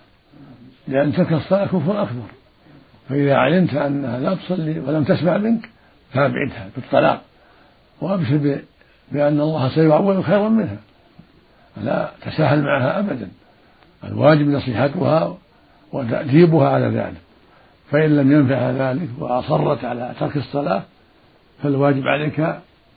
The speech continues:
فراقها، وسوف يعوضك الله خيرا منها، ومن يتق الله يجعل له مخرجا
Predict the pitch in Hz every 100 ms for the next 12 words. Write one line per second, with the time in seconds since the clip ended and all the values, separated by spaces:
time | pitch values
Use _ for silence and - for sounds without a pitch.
0 | - 147 151 - 104 - - _ _ _
1 | _ _ _ _ 127 117 170 143 143 156
2 | 156 143 139 165 143 160 170 160 110 107
3 | - 156 151 151 143 180 147 147 156 170
4 | 170 175 185 180 202 180 117 104